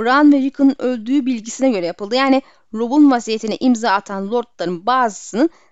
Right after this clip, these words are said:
zaten muhtemelen Lord Reed ile beraber olması ve onun zaten Jon'un hikayesinde önemli bir kişi olması düşünüldüğünde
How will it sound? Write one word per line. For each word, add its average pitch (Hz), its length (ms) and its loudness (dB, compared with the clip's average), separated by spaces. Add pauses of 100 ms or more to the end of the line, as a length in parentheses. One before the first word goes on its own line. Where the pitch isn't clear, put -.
zaten 220 680 0
muhtemelen 208 580 -4
Lord 247 280 -4
Reed 254 140 -4
ile 170 220 -6
beraber 202 320 -4
olması 269 520 0 (320)
ve - 120 -10
onun 262 260 4
zaten 208 600 0
Jon'un 285 220 6
hikayesinde 226 520 0
önemli 190 520 -2
bir 302 80 -2
kişi - 180 -8
olması 196 380 -6
düşünüldüğünde 269 680 2